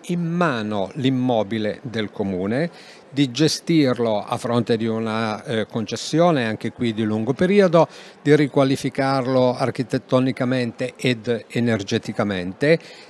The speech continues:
di attivare non solo dell'attività di carattere commerciale, ma anche dell'attività di carattere sociale e culturale per far sì che il mercato comunale coperto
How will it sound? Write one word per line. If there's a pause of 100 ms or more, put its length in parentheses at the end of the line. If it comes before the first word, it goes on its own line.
(120)
di
attivare
non
solo
dell'attività
di
carattere
commerciale,
ma
anche
dell'attività
di
carattere
sociale
e
culturale
per
far
sì
che
il
mercato
comunale
coperto